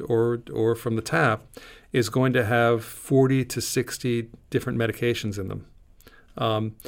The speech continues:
they're extremely low concentrations, right? The equivalent of an eye drop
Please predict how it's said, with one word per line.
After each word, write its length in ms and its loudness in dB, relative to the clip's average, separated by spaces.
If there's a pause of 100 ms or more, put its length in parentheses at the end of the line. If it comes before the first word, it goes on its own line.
(340)
they're 200 8
extremely 680 2
low 220 4
concentrations, 920 -2 (480)
right? 180 -4
The 100 -2
equivalent 580 -2
of 320 -2
an 100 0
eye 220 0
drop 460 0